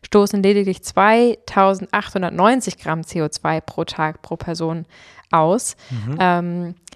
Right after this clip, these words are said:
Speaker 1: also alles in allem Win, Win, Win. Alle drei Säulen sind bedient und, ähm, ja, das ist das, warum wir das Ganze hier machen.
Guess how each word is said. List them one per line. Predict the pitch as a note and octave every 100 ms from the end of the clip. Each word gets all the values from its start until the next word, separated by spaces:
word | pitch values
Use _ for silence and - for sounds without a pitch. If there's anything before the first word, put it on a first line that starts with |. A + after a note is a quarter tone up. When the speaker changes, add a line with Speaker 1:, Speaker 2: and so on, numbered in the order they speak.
| _ -
Speaker 1:
also | F3+
alles | - G#3+ A3
in | G#3
allem | - F3+ G3+ -
Win, | G3+ A3+ B3 A3
Win, | G3 G#3 G#3 -
Win. | F#3 F#3+ G#3+ -
Alle | G3+ G#3
drei | F#3 F#3
Säulen | F3 E3 F#3+ F#3
sind | F3
bedient | F3 E3 F3 F#3+ G3+ -
und, | F3 E3+ F3 -
ähm, | F3 E3 E3+ E3 E3
ja, | A#3+ G3+ _
das | - G#3
ist | A3
das, | G3 -
warum | G3 G#3 G3
wir |
das | F3+ -
Ganze | F3+ F3+
hier | E3+ E3+
machen. | E3+ F3+ G#3+